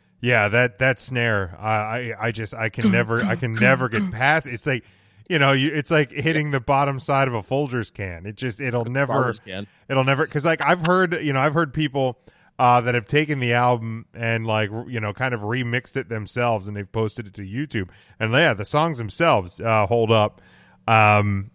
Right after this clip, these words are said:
Speaker 1: but yeah, it's, yeah, it's, it's definitely a, uh, a, a production, uh, issue.
Speaker 2: Actually, they, they did with one of their songs on the album, p-, reproduced it. Um, and when they, when they came out with the movie, Some Kind of Monster.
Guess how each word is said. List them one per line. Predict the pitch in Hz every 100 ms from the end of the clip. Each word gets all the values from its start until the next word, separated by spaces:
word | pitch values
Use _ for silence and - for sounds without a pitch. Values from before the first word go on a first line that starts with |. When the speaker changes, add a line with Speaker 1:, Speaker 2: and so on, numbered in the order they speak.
| -
Speaker 1:
but | 117 120
yeah, | 123 120
it's, | 120 110 -
yeah, | 117 107 98
it's, | -
it's | 120 95
definitely | 127 123 127 117 113 110
a, | 107 104 98
uh, | 98 95 87 _ _ _ _ _
a, | 110 104 -
a | 104 98 92
production, | - 113 135 123 - 113 90 85 - _
uh, | 107 101
issue. | 120 104
Speaker 2:
Actually, | 147 95 90 202 160 135 120 - _ _ _ _ 143
they, | 165 165
they | 139 131 170 175
did | 143 123 202 277 196
with | 165 165 139
one | 143 180
of | 180
their | 156 139
songs | - 190 226 87 - - - 160
on | 139
the | 120
album, | 165 165 104 87 73 _ _ -
p-, | - -
reproduced | 160 175 151 147 254 -
it. | 107 87 _ _ _ _ _
Um, | 160 143 131 123 117 107 _ _
and | 151 139 135
when | 139
they, | 139 131 -
when | 147
they | 139
came | 147 165
out |
with | 147
the | 135
movie, | 151 147 117 110
Some | 135 127
Kind | 123
of | 120
Monster. | 139 127 87 73